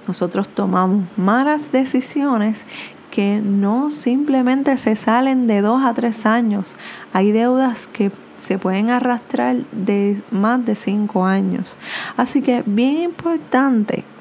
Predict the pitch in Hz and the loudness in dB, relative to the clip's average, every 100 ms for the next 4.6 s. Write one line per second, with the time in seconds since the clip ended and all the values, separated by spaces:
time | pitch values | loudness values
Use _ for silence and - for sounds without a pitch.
0 | - - 247 240 262 269 285 285 277 285 | -20 0 0 2 -2 0 0 2 2 2
1 | 262 247 240 - 214 - 214 214 - - | 2 2 0 -2 -2 0 2 0 -4 0
2 | 240 247 233 208 220 254 - 214 208 214 | 2 4 4 2 2 0 0 2 2 2
3 | 214 - - 226 233 233 220 214 220 220 | 0 -4 -4 0 0 0 0 -2 -2 0
4 | 240 247 220 208 202 | 0 -2 -2 -2 -2